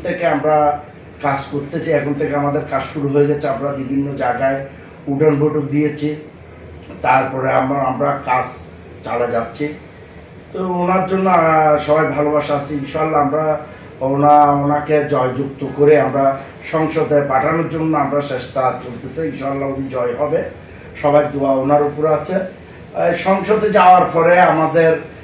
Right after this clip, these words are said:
শুধু আমরা বলবো যে চার আসন না, উনি যে, যে যত কলেজ, স্কুল, মাদ্রাসা সব কিছুতে উনি কাজ করবে।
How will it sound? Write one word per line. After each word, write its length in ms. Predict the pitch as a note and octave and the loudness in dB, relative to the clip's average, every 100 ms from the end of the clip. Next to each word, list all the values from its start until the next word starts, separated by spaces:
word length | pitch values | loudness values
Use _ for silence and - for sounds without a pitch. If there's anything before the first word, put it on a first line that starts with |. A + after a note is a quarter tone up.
| - - - - - | -20 -20 -20 -18 -10
শুধু 400 | G3 F#3 A3 A3 | -6 0 6 8
আমরা 320 | G3 F#3 G3+ | 8 8 6
বলবো 400 | G3 F#3 F#3+ G3 | 6 4 2 2
যে 100 | F#3+ | 2
চার 220 | - D#3 D3 | 4 4 4
আসন 320 | C#3 D#3 C#3+ | 0 -2 -2
না, 180 | B2+ C3 | 0 0
উনি 460 | C#3+ F3 F3+ F3 - - - - C3 | 0 0 -2 -4 -6 -14 -18 -16 -6
যে, 200 | E3+ F3 | -2 -2
যে 200 | F3 F3 E3+ E3+ E3+ E3 D#3 | 2 6 8 8 8 4 4
যত 380 | D3+ D3+ D3+ - D#3 | 2 4 0 0 4
কলেজ, 440 | D#3 D#3+ E3 - - - - - - D#3 | 6 6 4 0 -8 -16 -18 -14 -4 -4
স্কুল, 500 | D3 - D#3 D#3+ D#3 - - - - | -4 -4 2 4 2 -4 -16 -20 -8
মাদ্রাসা 760 | C3+ C#3+ D3 D3+ D3+ E3 D#3+ D3+ | 0 2 4 4 4 4 2 2
সব 380 | - F3 F#3+ A3+ | 0 0 0 -2
কিছুতে 260 | F#3+ F#3 | -6 -4
উনি 220 | F3+ D#3+ - | -2 -2 -2
কাজ 160 | C#3 - G#2+ | -4 -6 -12
করবে। 380 | F#2 F#2 - | -14 -14 -16